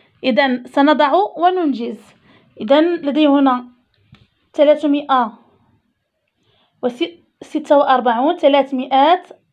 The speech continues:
أربع عشرات وست وحدات، زائد مائتان وثلاثة وسبعون، مائتان، سبع عشرات وثلاث وحدات.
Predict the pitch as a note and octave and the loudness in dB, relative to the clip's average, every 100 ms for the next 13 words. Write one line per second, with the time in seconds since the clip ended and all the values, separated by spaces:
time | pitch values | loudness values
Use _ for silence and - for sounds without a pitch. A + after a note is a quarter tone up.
0 | _ D4 C#4 B3 A3 A#3+ B3 A#3+ C#4+ F4 | _ -2 0 0 -2 -4 -2 0 2 0
1 | D4 C4 D#4 - C#4 C#4 C4 - A#3+ A3 | 0 -2 -2 -4 -14 -4 -4 0 0 2
2 | F4 G4 - _ - _ - A3 C#4 C4+ | 2 0 -10 _ -20 _ -16 -2 0 0
3 | - F4+ G4 - _ _ _ _ _ _ | 0 -2 -4 -10 _ _ _ _ _ _
4 | B3+ C4+ C#4 D#4+ D#4+ E4 D#4+ D#4 D#4 D#4 | -4 -2 2 2 2 0 2 2 2 0
5 | D4+ D4+ B3+ A#3 A#3 A#3 C#4 C4 C4 C4 | -2 0 -4 -4 -6 -4 -2 -2 0 4
6 | C4 C#4+ F#4 A4 _ _ _ _ _ _ | 4 4 2 -4 _ _ _ _ _ _
7 | _ _ _ D#4+ D4+ A#3+ A#3 - A3+ C#4+ | _ _ _ 0 2 0 -4 -6 -4 -2
8 | C#4+ B3+ B3+ E4+ F4 C#4 C#4+ F4 - D#4 | 0 0 2 0 0 0 0 0 -2 0
9 | C#4+ F4 F4 D4 C#4 A#3 A#3 B3 | 2 2 0 -6 -4 -6 -6 -10